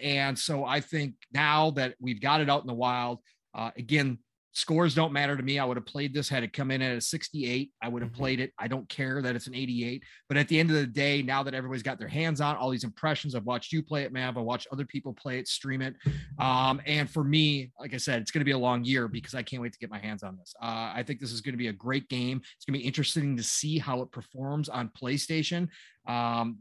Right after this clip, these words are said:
Speaker 1: again, Arcane games aren't, uh, commercial successes. They don't sell a lot. That's always been the problem. That's why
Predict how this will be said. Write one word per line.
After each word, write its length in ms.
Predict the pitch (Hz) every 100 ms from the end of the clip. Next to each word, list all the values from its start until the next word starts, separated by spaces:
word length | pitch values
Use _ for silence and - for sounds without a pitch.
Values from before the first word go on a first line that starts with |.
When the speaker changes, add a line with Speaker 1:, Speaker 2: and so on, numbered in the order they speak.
| -
Speaker 1:
again, 260 | 127 147 139
Arcane 440 | 123 - 151 135
games 320 | 123 139 123 -
aren't, 240 | 127 147 - _ _ -
uh, 200 | 120 120
commercial 480 | - 143 151 180 196
successes. 640 | - 190 - 190 - 190
They 140 | 135 131
don't 260 | 123 143 -
sell 360 | - - 139
a 0 |
lot. 440 | 165 175 170 185 190
That's 160 | 127 -
always 320 | 135 143 117
been 120 | 135
the 80 | 120
problem. 440 | - 123 156 170
That's 180 | 131 -
why 280 | 127 127